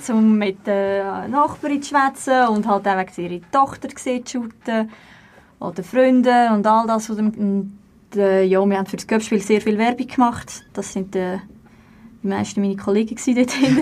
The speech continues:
dem Goal. Und, äh, ja, sie haben selber auch gesagt, nach dem Match, dass sie es mega cool gefunden haben, mit, eben mit den Wechselgesängen, haben sie auch gesagt, dass sie hure geil gsi <laughs> dort, dass das hätte können anstimmen. Und, äh, ja, vor allem,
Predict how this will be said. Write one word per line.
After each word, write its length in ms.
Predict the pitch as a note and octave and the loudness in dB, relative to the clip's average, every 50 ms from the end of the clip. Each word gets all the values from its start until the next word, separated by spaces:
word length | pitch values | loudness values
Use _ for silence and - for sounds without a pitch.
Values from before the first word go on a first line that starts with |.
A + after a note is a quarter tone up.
| C#4 | 4
dem 120 | C#4+ - - | 4 4 6
Goal. 640 | - C#4+ - E4 - - - D4 D#4+ - - - - - - F3+ - - F3+ F3 - | 6 4 4 4 2 2 2 2 4 4 2 2 2 0 -4 -6 -6 -6 -8 -10 -6
Und, 340 | - B3+ A3+ G#3+ G#3+ - - | -2 0 0 0 -2 -2 0
äh, 540 | A3 G#3+ G#3 G#3 G#3 G#3 G#3 G3+ G3+ F#3+ - | 2 4 4 6 6 4 4 2 0 -2 -2
ja, 180 | G3+ G#3+ G#3+ A3 | 0 0 0 2
sie 140 | B3 C4 | 2 2
haben 100 | A#3+ A#3 | 2 2
selber 300 | A3+ - A3+ A3 A3 G#3+ A3 A3+ | 2 2 2 0 0 0 0 0
auch 100 | A#3 A#3 | -2 -2
gesagt, 260 | - - A#3+ A3 A3 | -2 0 2 2 2
nach 140 | A3 A3 - | 2 0 0
dem 100 | A3 G#3 | 0 2
Match, 240 | G#3+ G#3+ G#3+ G#3+ | 2 2 0 -2
dass 80 | - G#3+ | -4 -6
sie 60 | G#3+ G#3+ | -4 -4
es 60 | - | -2
mega 200 | G#3+ A3 A3 A3 A3 - - | -2 -2 -2 -4 -6 -8 -8
cool 140 | A#3+ A#3 | -8 -8
gefunden 280 | A3+ - - A3 G#3+ G#3+ | -8 -6 -2 0 0 2
haben, 200 | A3 G#3+ A3 A3 | 2 2 0 0
mit, 180 | A3 G#3 G3 G3+ | -2 -6 -4 -2
eben 120 | G#3 G#3 G3+ | -4 -4 -4
mit 160 | G3 F#3+ G3 | -6 -6 -2
den 80 | G3 F3+ | 0 2
Wechselgesängen, 640 | F3+ G3+ G#3 - - A3 A3 - - G#3+ G#3+ A3 | 2 2 0 -4 -8 -8 -6 -4 -2 0 0 0
haben 100 | G3 F#3+ | 0 0
sie 100 | F#3+ - | 0 2
auch 100 | G3+ A3 | 0 0
gesagt, 340 | A3 - - A3 G#3+ G#3+ G#3+ | 0 0 2 2 2 2 0
dass 280 | G#3+ G#3 G3 G3 F#3+ - | -2 -6 -6 -8 -6 -8
sie 100 | A3 G#3+ | -8 -6
hure 260 | A3+ A#3+ A#3+ A#3+ A#3+ | -4 -4 -6 -6 -6
geil 300 | A#3 A3 G#3+ A3 A#3 B3+ | -4 -4 -4 -2 -4 -4
gsi 260 | B3 - - - A#3 A#3 A#3 - C#4+ B3 - | -8 -8 -4 0 0 0 2 2 2 2 4
<laughs> 280 | - D4 C4+ C#4+ - - | 4 2 2 2 2 2
dort, 140 | - - - - - - - - G#3 A3 - | 2 2 2 2 -2 0 2 2 4 4 4
dass 140 | D4 C4 | 4 4
das 140 | C4 B3+ A#3+ | 2 0 0
hätte 240 | B3 A#3 A3 E3+ D#3+ | 2 0 0 -2 0
können 200 | F#3+ A3 G#3+ G#3 | 0 0 2 4
anstimmen. 680 | G3+ G3 G#3 A3+ A#3+ - - - G#3+ A3 A3 G#3+ G#3+ | 6 6 4 4 2 -2 -4 -4 0 0 2 0 0
Und, 360 | F#3+ F#3 F#3 F#3 F3+ - - | -2 -4 -6 -8 -10 -10 -8
äh, 160 | E3+ E3+ E3+ F3+ F3 - - - - - - - - - - - | -8 -8 -8 -10 -12 -18 -20 -20 -20 -20 -20 -20 -20 -20 -20 -12
ja, 180 | - - F#3 F#3 | -4 -4 -4 -2
vor 120 | - G3+ | 0 0
allem, 260 | G3 F#3+ F#3+ G3 - | 0 0 0 -2 -4